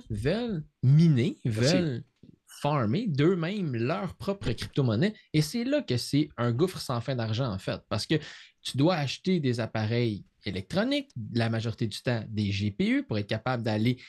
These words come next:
Speaker 1: miner cette crypto-monnaie-là, pour être
Speaker 2: Ouais.
Speaker 1: capable de faire la validation, on appelle ça une preuve de travail, donc proof of work dans le langage.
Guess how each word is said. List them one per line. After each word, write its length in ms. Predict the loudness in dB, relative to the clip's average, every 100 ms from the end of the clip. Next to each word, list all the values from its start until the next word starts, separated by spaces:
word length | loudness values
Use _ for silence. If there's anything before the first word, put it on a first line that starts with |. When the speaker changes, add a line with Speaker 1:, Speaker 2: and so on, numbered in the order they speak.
| -20 _ 4
Speaker 1:
miner 500 | 6 6 6 4 2
cette 200 | -2 -8
crypto-monnaie-là, 800 | -12 -4 -2 0 0 0 0 0
pour 140 | 0
être 80 | 0
Speaker 2:
Ouais. 100 | 0
Speaker 1:
capable 260 | 0 -2
de 100 | -2
faire 220 | -4 -2 -2
la 180 | 0
validation, 1000 | 0 0 -2 -2 -2 -4 -6 -8 -6 -6 -2
on 80 |
appelle 220 | -4 -4 -4
ça 100 | -4
une 100 | -2
preuve 240 | 0 0
de 120 | 0
travail, 640 | -2 -4 -2 -4 -6 -4 0
donc 340 | 2 2 0 -6 _ -14
proof 240 | 0 0 2
of 220 | -2 0
work 240 | -2 0
dans 140 | -2 -4
le 160 | -4
langage. 600 | -2 -2 -2 -4 -6 -10